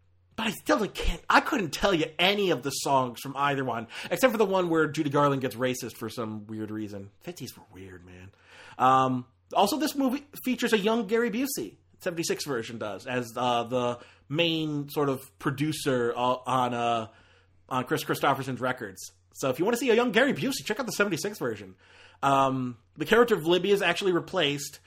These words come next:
Instead of a publicist, you've got a sort of douchebag radio D J who's always kinda chastising Chris Christopherson the whole time. And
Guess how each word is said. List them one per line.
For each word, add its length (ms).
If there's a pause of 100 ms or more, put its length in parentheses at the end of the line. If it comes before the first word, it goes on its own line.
(260)
Instead 180
of 60
a 80
publicist, 480
you've 160
got 320
a 80
sort 240
of 200 (460)
douchebag 920
radio 760 (140)
D 240
J 460 (220)
who's 200
always 260
kinda 240
chastising 1200
Chris 200
Christopherson 880
the 80
whole 180
time. 480 (360)
And 720